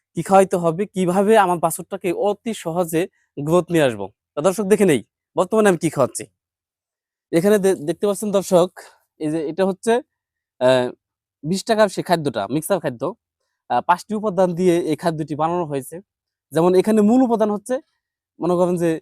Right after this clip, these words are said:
আহ, বাদামের খোসা, মা-, বাদাম যেটা খাই আমরা, যেটা খোসাটা ফালাই দিই, মানে নষ্ট, মানে একদম নষ্ট যেটা ফালাই দিই, সেই খোসাকে সংরক্ষণ করে মেশিনে ভাঙানো হয়েছে। মূল উপাদান হচ্ছে বাদামের খোসা আছে, মোনা বাদাম,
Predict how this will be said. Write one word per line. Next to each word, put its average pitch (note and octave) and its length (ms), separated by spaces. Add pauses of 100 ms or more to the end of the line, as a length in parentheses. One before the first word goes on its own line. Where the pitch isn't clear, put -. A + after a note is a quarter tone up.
(260)
আহ, B2+ 80
বাদামের G#3 460
খোসা, C#3+ 320 (420)
মা-, C#3 260
বাদাম G3 240 (320)
যেটা D3+ 180
খাই G3 200
আমরা, F3+ 180
যেটা E3 200 (300)
খোসাটা E3+ 300
ফালাই D3+ 300
দিই, D#3+ 200 (500)
মানে C3+ 260
নষ্ট, G#3 320 (580)
মানে B2+ 160 (600)
একদম F3 280
নষ্ট G3+ 280
যেটা F3 200
ফালাই F3+ 280
দিই, A#3 140
সেই G#3 320
খোসাকে A3 460 (440)
সংরক্ষণ G3+ 580
করে A3 220 (600)
মেশিনে F#3+ 300
ভাঙানো E3+ 360
হয়েছে। C#3 240 (1160)
মূল F3 120
উপাদান F3+ 240
হচ্ছে F3+ 140
বাদামের F3+ 380
খোসা - 260
আছে, D#3+ 200 (580)
মোনা G3+ 260
বাদাম, D#3+ 260